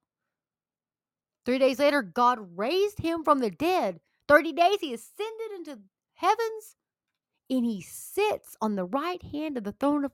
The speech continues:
God. He sits because it's finished. He has conquered death. He has conquered the grave. It is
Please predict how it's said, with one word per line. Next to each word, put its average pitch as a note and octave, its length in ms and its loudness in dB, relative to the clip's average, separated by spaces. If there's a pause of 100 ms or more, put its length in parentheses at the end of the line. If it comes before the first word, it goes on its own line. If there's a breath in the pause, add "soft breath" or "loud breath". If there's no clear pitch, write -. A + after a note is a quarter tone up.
(100)
God. C4+ 340 0 (460 loud breath)
He G#3+ 220 -8
sits - 760 2 (260)
because A3+ 300 -6
it's D#3 160 -16
finished. D4 380 0
He D#4 180 -6
has G#3 180 -8 (100)
conquered C4 520 2
death. G3+ 240 0
He A#3 160 -8
has E3 180 -8
conquered C#4+ 420 4
the D4 60 -8
grave. G#3 400 -4
It B3 120 -8
is E3+ 180 -10